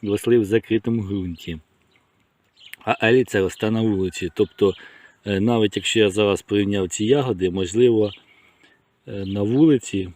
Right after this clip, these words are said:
по-любому Еліця буде раніше, а рататуй буде вже йти у перші числа осені, наприклад, вересень місяць або середина вересня.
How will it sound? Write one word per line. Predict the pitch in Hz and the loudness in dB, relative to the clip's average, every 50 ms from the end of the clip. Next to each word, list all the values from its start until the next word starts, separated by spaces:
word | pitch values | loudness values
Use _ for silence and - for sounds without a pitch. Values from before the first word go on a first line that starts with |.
| _ | _
по-любому | - 110 110 117 113 113 113 117 117 107 101 - - 110 | -2 0 2 2 2 2 0 0 0 0 -2 -2 0 2
Еліця | 107 104 104 98 - - 92 | 2 2 2 0 -2 -4 -4
буде | 92 98 104 95 98 95 | -4 -4 -4 -2 -2 0
раніше, | 90 95 98 107 127 139 143 139 - - 101 87 82 - _ _ _ - - - - - _ _ | 0 0 0 2 0 0 0 -2 -4 -4 -4 -4 -6 -8 _ _ _ -20 -20 -20 -20 -20 _ _
а | - 95 95 | -6 -2 0
рататуй | 98 98 98 - - - 95 - - 123 135 135 127 | 0 0 0 0 0 -2 -2 -2 0 0 0 2 0
буде | 95 87 101 113 113 120 120 | -2 -2 -4 0 2 2 2
вже | 107 95 104 107 | 2 2 0 0
йти | 104 95 - _ - 107 110 120 127 131 156 175 - _ - - _ - | 0 -2 -4 _ 0 2 2 2 2 0 -4 -12 -20 _ -20 -14 _ -4
у | 113 107 101 87 - | -2 -2 -2 -4 -2
перші | - 101 107 117 123 113 - - - - 107 107 107 104 104 98 - | 0 2 4 4 2 2 0 -4 -4 -2 0 0 0 0 -2 -2 -4
числа | - - 107 107 - - 104 98 104 - | -2 -2 -2 -2 -2 0 0 0 0 0
осені, | - 107 113 127 - - - 113 98 98 92 87 82 - - - - _ _ _ | 0 0 0 0 0 0 -2 -2 0 -2 -4 -4 -6 -10 -16 -20 -20 _ _ _
наприклад, | - 98 90 - - 107 110 - - 107 98 - - - - | -10 -10 -6 0 2 2 2 2 2 0 0 -2 -6 -14 -8
вересень | 95 95 104 110 120 131 - - - 113 117 | -2 0 2 2 2 2 0 0 -2 -2 0
місяць | 117 117 113 - - 104 - 104 | 0 0 -2 -4 -6 -10 -8 -8
або | 95 87 85 98 117 117 | -8 -4 -2 0 -2 0
середина | - - 98 98 92 90 104 104 107 104 | 0 0 0 0 0 0 -2 -2 -2 -2
вересня. | 92 85 82 80 82 80 78 - - 82 80 80 | -2 -4 -4 -4 -6 -8 -8 -10 -12 -12 -12 -12